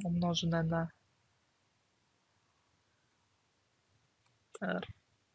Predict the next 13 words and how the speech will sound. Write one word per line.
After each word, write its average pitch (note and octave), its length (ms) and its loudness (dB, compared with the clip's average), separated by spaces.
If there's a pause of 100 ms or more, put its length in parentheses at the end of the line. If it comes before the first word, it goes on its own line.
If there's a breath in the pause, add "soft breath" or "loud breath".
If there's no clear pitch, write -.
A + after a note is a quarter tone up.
(1080)
Вот G3 200 2 (460)
по E3+ 100 -6
такой - 280 -4
формуле. E3+ 500 -4 (840)
Итак, - 520 -2
у F3+ 100 0
нас A3 460 0
в F#3 180 -4
данном F3 300 2
случае E3+ 580 -4 (1040)
вычисляется, E3+ 960 0 (1700)
м, E3 560 0
радиус F3 840 2